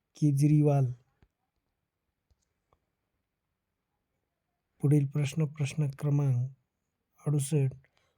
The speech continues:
काँग्रेसमधून फुटून कोणता पक्ष तयार झाला? या प्रश्नाचं उत्तर होईल ऑप्शन क्रमांक ए, एनसीपी,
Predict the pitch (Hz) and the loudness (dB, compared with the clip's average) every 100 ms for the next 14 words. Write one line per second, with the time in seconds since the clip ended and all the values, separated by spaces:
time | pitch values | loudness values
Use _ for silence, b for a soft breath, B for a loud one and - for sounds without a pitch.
0 | _ - 156 160 165 165 170 156 160 160 | _ -2 2 4 4 2 0 2 2 0
1 | 151 165 143 147 151 - _ _ _ _ | -2 0 0 0 -4 -16 _ _ _ _
2 | _ _ _ _ _ - - 160 160 165 | _ _ _ _ _ -14 -2 0 0 -2
3 | 160 - 165 165 151 151 139 131 147 131 | -4 -4 -6 -2 0 2 2 2 2 2
4 | 123 - - _ _ _ _ _ _ _ | 0 -6 -18 _ _ _ _ _ _ _
5 | _ _ _ _ _ _ _ _ _ _ | _ _ _ _ _ _ _ _ _ _
6 | _ _ _ _ - 170 160 165 160 170 | _ _ _ _ -8 2 2 2 -4 -2
7 | 165 160 165 156 156 151 143 139 160 156 | -4 -4 -2 2 4 2 -2 -4 -2 -2
8 | 156 151 139 165 156 156 - _ _ _ | 0 -2 -2 0 -2 -2 -8 _ _ _
9 | _ _ - 156 151 151 143 - 156 147 | _ _ -10 -2 2 2 0 0 -2 0
10 | 170 156 127 139 | 0 0 0 -4